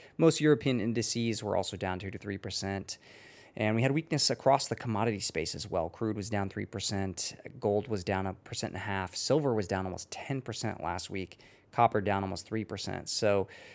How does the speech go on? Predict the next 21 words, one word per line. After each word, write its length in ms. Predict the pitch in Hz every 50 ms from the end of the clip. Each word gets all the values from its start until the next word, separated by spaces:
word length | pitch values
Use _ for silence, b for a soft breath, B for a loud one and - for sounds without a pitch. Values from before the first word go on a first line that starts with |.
| B B B
pretty 180 | - 240 220 190
broad 240 | 147 156 147 139
weakness 480 | 131 139 143 135 - 135 127 120 - -
last 320 | 127 123 120 117 117 -
week, 240 | 120 123 120 113 - -
and 360 | - 110 110 110 110 110 110 107
that 220 | 110 113 - - - -
looks 320 | 113 135 147 147 - -
to 80 | - 120
continue 560 | - 127 117 110 - 127 117 110 107 104 98
today. 520 | - - 98 92 - 104 104 110 110 107
We 100 | 104 104
see 160 | - - 104
weakness 480 | 104 107 117 120 120 - 120 107 - -
in 120 | 101 98
crude 360 | - - - 113 110 107 101 -
despite 400 | 98 - - - 107 107 101 -
the 60 | 101
fact 360 | - - 107 101 98 - -
that 240 | - 92 90 - -
opec 500 | - 110 104 - - 110 104 98 - -